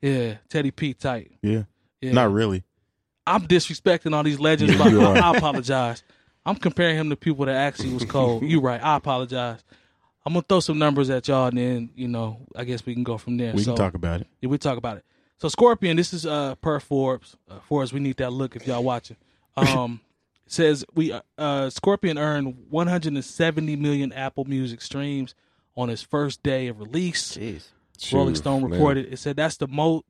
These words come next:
Speaker 1: that almost doubled his eighty-nine point nine million first day streams, uh, on, in two thousand seventeen for his playlist for, for, for More Life. Um, the twenty-five track joint double album,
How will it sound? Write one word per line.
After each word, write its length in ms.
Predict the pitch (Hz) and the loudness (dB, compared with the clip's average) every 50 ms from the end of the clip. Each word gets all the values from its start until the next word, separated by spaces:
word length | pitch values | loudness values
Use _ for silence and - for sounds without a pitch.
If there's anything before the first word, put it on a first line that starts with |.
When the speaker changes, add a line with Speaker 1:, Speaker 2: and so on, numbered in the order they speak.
| _ - | _ -8
Speaker 1:
that 180 | 151 165 156 - | -6 -6 -2 0
almost 480 | 135 165 170 170 160 156 143 123 123 | 2 2 2 2 2 0 0 0 0
doubled 400 | 131 160 170 156 151 147 143 135 - | 2 2 4 4 4 2 2 0 -4
his 200 | 143 143 131 - | -8 -8 -8 -6
eighty-nine 540 | - 151 156 160 165 156 151 151 147 151 147 | -4 -4 -2 -2 -2 -2 -2 -2 -2 -2 -4
point 300 | - - 151 143 131 135 | -4 -6 -6 -6 -6 -4
nine 260 | 139 139 147 143 135 | -4 -4 -4 -4 -4
million 320 | 139 143 143 143 135 131 123 | -2 -2 -2 -2 -2 -4 -6
first 320 | - - 139 135 123 113 | -4 -4 -4 -4 -2 -4
day 140 | 143 135 131 | -4 -4 -4
streams, 600 | 123 - - 143 143 147 147 143 135 131 - - _ _ _ _ _ _ _ _ - | -4 -6 -6 -6 -4 -4 -4 -4 -4 -6 -8 -12 _ _ _ _ _ _ _ _ -4
uh, 460 | 123 127 127 123 123 120 117 117 120 143 170 _ _ _ _ _ _ _ _ _ - | -2 0 0 0 -2 -2 -4 -6 -8 -12 _ _ _ _ _ _ _ _ _ _ -8
on, 180 | 139 135 123 127 | -8 -8 -8 -8
in 100 | 143 147 | -12 -10
two 160 | 123 - 175 156 | -8 -6 -6 -4
thousand 320 | - 143 139 127 127 123 | -2 -2 -2 -4 -6 -6
seventeen 460 | - 143 135 131 123 - 151 143 131 | -6 -6 -6 -6 -6 -6 -6 -6 -6
for 160 | - - 117 | -6 -8 -8
his 80 | 113 - | -8 -8
playlist 480 | - - 165 160 151 139 139 135 120 - | -8 -6 -4 -4 -2 -2 -2 -4 -4 -8
for, 200 | _ - 123 120 | _ -16 -16 -16
for, 160 | _ - - - | _ -20 -16 -14
for 80 | 131 | -10
More 260 | 123 135 139 139 135 | -6 -2 -2 0 0
Life. 360 | 131 131 143 147 151 151 - _ _ _ _ _ _ - _ _ _ _ _ _ - | -2 -2 -4 -4 -4 -6 -10 _ _ _ _ _ _ -20 _ _ _ _ _ _ -6
Um, 600 | - 139 147 143 143 139 139 135 135 131 127 - _ _ _ _ _ _ _ _ _ _ _ _ _ _ - | -2 0 0 2 2 0 0 -2 -2 -4 -8 -10 _ _ _ _ _ _ _ _ _ _ _ _ _ _ -18
the 60 | - | -12
twenty-five 540 | - - 190 190 185 185 - 190 180 175 165 | -6 -2 0 0 0 2 2 2 2 2 2
track 280 | - 190 175 165 160 143 | 2 2 2 2 0 -2
joint 400 | 139 151 156 160 143 - _ 139 | -2 -2 -2 -2 -4 -8 _ -6
double 260 | 143 143 143 147 143 | -6 -4 -2 -2 -2
album, 440 | 143 143 139 131 143 139 131 127 | 0 0 0 0 -2 -2 -4 -4